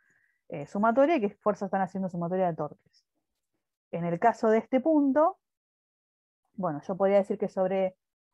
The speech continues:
esta varilla, eh, M G está haciendo un torque para allá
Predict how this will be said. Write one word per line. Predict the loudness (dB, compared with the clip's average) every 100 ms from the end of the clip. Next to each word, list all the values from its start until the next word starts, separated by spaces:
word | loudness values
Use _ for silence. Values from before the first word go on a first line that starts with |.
| -6
esta | -6 2 4
varilla, | 6 6 4 2 0 -2 _ _ _ _ -10
eh, | -6 -6 -6 -6
M | -2 0 0
G | 2 0
está | 0
haciendo | -4 -4 -2 -2
un | 0
torque | 0 2 2
para | 2 2
allá | 2 0